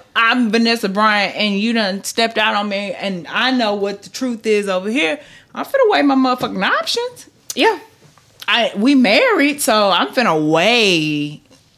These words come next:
Speaker 1: Was
Speaker 2: And
Speaker 1: there
Speaker 2: I'm
Speaker 1: a
Speaker 2: certain she probably did.
Speaker 1: was there a baby by then?
Speaker 2: Yes.
Speaker 1: Oh,
Speaker 2: I
Speaker 1: yeah.
Speaker 2: think.
Speaker 1: Oh, yes.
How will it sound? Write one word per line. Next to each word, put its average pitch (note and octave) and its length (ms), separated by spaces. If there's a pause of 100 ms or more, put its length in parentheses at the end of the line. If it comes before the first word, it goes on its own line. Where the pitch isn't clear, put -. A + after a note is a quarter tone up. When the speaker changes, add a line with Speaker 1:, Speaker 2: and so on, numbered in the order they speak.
(160)
Speaker 1:
Was G#3 140
Speaker 2:
And C#4 100
Speaker 1:
there D#4 120
Speaker 2:
I'm D4 60
Speaker 1:
a A#3 40
Speaker 2:
certain A4 300
she G#4+ 100
probably A4 320
did. G4+ 360 (560)
Speaker 1:
was B3+ 180
there D#4+ 160
a D4+ 40
baby E4+ 320
by F4 220
then? G4 300 (1080)
Speaker 2:
Yes. B3 920
Speaker 1:
Oh, - 0 (200)
Speaker 2:
I A4+ 40 (100)
Speaker 1:
yeah. D#4 60 (260)
Speaker 2:
think. - 200 (160)
Speaker 1:
Oh, C5 720
yes. D#4 840